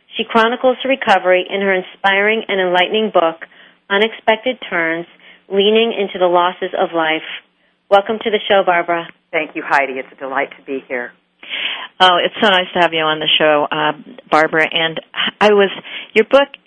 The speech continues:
Speaker 3: um, is such an interesting book. It's, it's a, a really a wonderful little book. It's not giant.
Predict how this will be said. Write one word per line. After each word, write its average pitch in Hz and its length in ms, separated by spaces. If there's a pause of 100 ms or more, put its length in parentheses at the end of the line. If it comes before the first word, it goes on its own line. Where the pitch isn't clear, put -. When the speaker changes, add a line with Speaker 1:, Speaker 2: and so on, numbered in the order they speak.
(120)
Speaker 3:
um, 180 320 (160)
is - 160
such - 240
an 233 160
interesting 175 480
book. 160 240
It's, - 80 (160)
it's 160 160
a, 175 240
a - 80
really 226 240
a 175 80
wonderful 170 400
little 156 240
book. 147 240
It's - 160
not 202 240
giant. 143 480